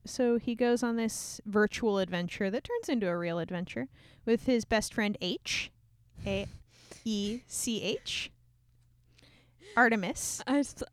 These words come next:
Speaker 2: I'd love that.
Speaker 1: H, yeah.
Speaker 2: <laughs> I would name children after <laughs> letters.
Speaker 1: Yeah. Yeah, don't,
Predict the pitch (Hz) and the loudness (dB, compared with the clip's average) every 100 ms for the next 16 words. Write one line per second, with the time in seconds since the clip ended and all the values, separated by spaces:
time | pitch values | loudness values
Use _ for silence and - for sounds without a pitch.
0 | - 247 240 - 226 175 - 214 160 - | 6 6 6 2 2 2 0 2 4 2
1 | _ _ _ - - 320 - - 247 202 | _ _ _ 4 6 6 4 -6 0 2
2 | 156 175 - - _ - - - 220 220 | 2 -2 -8 -10 _ -20 -20 6 8 10
3 | 254 226 196 202 180 - - - - 208 | 8 8 8 6 4 -2 -14 -12 0 0
4 | - 185 - 196 - - - - - - | 2 -2 -2 -4 -6 -10 -12 -14 -18 -4
5 | 170 202 - 240 226 - - 240 175 190 | -2 -2 6 8 6 -2 -6 -2 2 2
6 | 233 - - - - - 220 196 151 180 | 2 -2 2 2 2 -4 0 0 0 -6
7 | - - - - _ - - - 196 170 | -12 -16 -16 -20 _ -20 -16 0 0 2
8 | - 226 | 0 -2